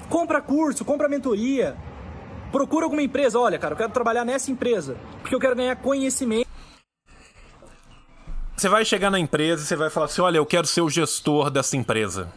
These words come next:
Speaker 2: Aí os caras vão virar pra você e falar assim: "Ok, é, qual que é o seu currículo?" "Eu não tenho um currículo,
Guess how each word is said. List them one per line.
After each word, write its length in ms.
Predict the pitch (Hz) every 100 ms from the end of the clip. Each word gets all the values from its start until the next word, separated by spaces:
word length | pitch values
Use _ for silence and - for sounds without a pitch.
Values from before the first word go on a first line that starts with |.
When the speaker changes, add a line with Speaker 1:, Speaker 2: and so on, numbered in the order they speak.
| - _ _ _ _ _
Speaker 2:
Aí 140 | 113 110
os 120 | 98
caras 220 | 120 113
vão 80 | 110
virar 220 | 113 110
pra 140 | 101 110
você 180 | -
e 40 | 107
falar 140 | 110
assim: 240 | 101 110 98
"Ok, 1500 | 92 - - 98 95 95 95 95 95 98 104 117 139 180 175 _ _ _
é, 800 | 113 110 107 107 104 101 98 95 - _ _
qual 360 | 127 135 156 151
que 440 | _ - 123 113
é 240 | 110 107 107
o 180 | 98 95
seu 960 | - - 107 98 98 92 90 85 87 _ _
currículo?" 1700 | 98 90 85 - - 95 92 90 90 92 95 _ 143 160 165 175 - _ _ - - _
"Eu 360 | 101 104 95 90
não 320 | 87 90 117
tenho 220 | 135 139 139
um 60 |
currículo, 580 | 143 123 101 - 87